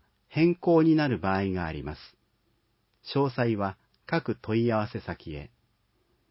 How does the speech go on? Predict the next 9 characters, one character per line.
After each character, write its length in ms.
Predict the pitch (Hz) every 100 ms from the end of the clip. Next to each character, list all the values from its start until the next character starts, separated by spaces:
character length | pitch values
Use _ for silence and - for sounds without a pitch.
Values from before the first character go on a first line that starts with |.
| _ _ _ _ _ _ _ _ _
日 340 | 139 170 139 101
時、 220 | 73 67 _ _ _ _
問 260 | - 135 139
い 60 |
合 60 | 127
わ 160 | 117 117
せ 180 | 92 - _
の 140 | 92 85
順。 320 | 71 67